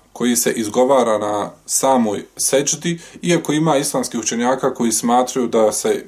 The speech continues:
izgovara neki poseban zikr, ali za to nema dokaza. Pa hajmo objasniti kako je potrebno uraditi, e, te dvije sehvi seđde. Znači, e, sehvi seđdu čovjek može uraditi na jedan od dva načina. Ili da ju uradi prije selama, ili da ju uradi nakon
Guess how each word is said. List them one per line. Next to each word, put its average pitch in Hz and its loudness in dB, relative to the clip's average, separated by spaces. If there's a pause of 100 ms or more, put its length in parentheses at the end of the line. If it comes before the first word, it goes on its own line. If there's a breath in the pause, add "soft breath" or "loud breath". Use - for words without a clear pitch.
izgovara 127 2
neki 117 -4
poseban 120 0
zikr, 143 -2 (100)
ali 113 0
za 120 0
to 123 -6
nema 110 -2
dokaza. - -10
Pa - -6
hajmo 180 2
objasniti 139 2
kako 147 -2
je 120 -2
potrebno 127 -2
uraditi, 107 0
e, 104 -2
te 123 2
dvije 110 0
sehvi 107 -2
seđde. 98 -4
Znači, 127 0 (120)
e, 120 4
sehvi 175 0
seđdu 139 0
čovjek 135 0
može 135 0
uraditi 117 0
na 110 0
jedan 113 0
od 107 -4
dva 120 2
načina. 101 -4 (200)
Ili 151 2
da 127 2
ju 120 2
uradi 127 0
prije 160 0
selama, 139 0
ili 127 0
da 120 0
ju 110 0
uradi 123 2
nakon 113 -2